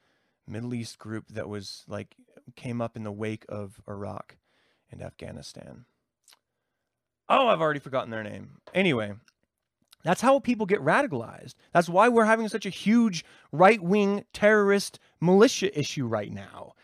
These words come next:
is because they're all being fucking radicalized. Social media is radicalizing you who are in it right now. You may not be out there buying guns and shooting protesters, but your worldview is being affected.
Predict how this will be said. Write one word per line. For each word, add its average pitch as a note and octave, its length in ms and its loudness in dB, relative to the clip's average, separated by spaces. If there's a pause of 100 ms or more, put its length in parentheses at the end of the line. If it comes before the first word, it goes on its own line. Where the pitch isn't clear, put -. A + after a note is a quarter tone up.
(160)
is D3+ 100 -4
because F#3 260 0
they're F3 200 10
all A3 180 12
being G#3+ 240 2
fucking F#3 460 2
radicalized. C4 920 2 (600)
Social D4 440 4
media G3+ 580 4 (280)
is G3 200 0
radicalizing D#3 1080 4 (220)
you A#3 720 8 (160)
who B3 160 6
are C#4 100 10
in D4 160 6
it D4 80 6
right B3+ 240 6
now. D#4+ 300 2
You C#3+ 200 6
may G#3+ 160 6
not E4+ 200 -2
be C4+ 120 4
out C#4 200 2
there C#4 100 0
buying G3+ 460 4
guns C4 340 4
and C4 160 -4
shooting B3+ 400 4
protesters, E3+ 800 2 (260)
but A#3 140 4
your A3+ 200 0
worldview A#3 720 2
is G3+ 120 -4
being A3+ 220 0
affected. A3+ 640 -4